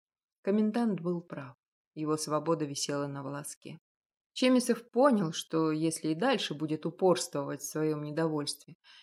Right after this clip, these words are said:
его наверняка надолго упрячут в тюрьму. Так что выход, который теперь предлагал ненавистный толстяк, был не так уж и плох.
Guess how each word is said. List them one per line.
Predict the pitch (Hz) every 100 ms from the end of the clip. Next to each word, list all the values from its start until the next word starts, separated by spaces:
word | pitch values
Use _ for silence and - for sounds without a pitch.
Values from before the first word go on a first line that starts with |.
| -
его | 185 190
наверняка | 185 180 175 180 180 185
надолго | 185 175 165 147 147
упрячут | 143 143 143 139 156 _
в | -
тюрьму. | 151 151 143 139 131 156 _ _ _ _ _
Так | 175 180
что | - - 160 160 156
выход, | 151 202 - - -
который | - 165 175 175
теперь | 175 175 170
предлагал | 165 156 160 151 165 170
ненавистный | 160 156 151 160 - 147
толстяк, | 147 135 135 - 165 180 196 - - - -
был | 180 190 240
не | 226 226
так | 175 165 -
уж | 170 -
и |
плох. | - 127 127 127 - -